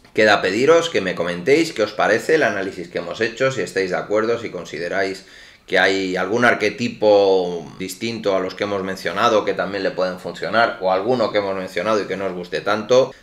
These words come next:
También os pido que me vayáis solicitando de qué otros héroes queréis ver los análisis de un modo u otro. De momento, aquí nos despedimos.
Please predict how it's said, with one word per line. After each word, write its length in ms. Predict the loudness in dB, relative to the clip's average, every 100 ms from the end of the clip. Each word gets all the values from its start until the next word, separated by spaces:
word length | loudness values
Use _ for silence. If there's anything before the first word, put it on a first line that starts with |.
| _
También 380 | 2 2 2 2
os 140 | 0
pido 440 | 0 2 4 4 4
que 420 | 4 6 6 4
me 960 | 0 -2 -2 -4 -6 -6 -6 -6 -6
vayáis 840 | -4 2 4 4 2 -2 -8 -14 -18 -20 _
solicitando 920 | -2 0 0 -2 -2 2 2 6 6
de 180 | 4 2
qué 140 | 2
otros 480 | 2 2 2 0 0
héroes 580 | 4 6 6 4 2 -4 _
queréis 320 | 0 2 2 2
ver 240 | 2 2
los 240 | 0 -2
análisis 640 | -2 0 0 0 -2 -4 0
de 100 | 0
un 200 | 0 -2
modo 260 | -2 0
u 80 | 4
otro. 480 | 4 4 0 0 -8 -20 -20 -20 _ -2
De 180 | 2
momento, 800 | 2 2 -2 0 2 2 2 -8 -8
aquí 320 | -6 -4 -6
nos 200 | -4 -2
despedimos. 920 | -2 -2 -2 -4 -4 -2 -2 -4 -12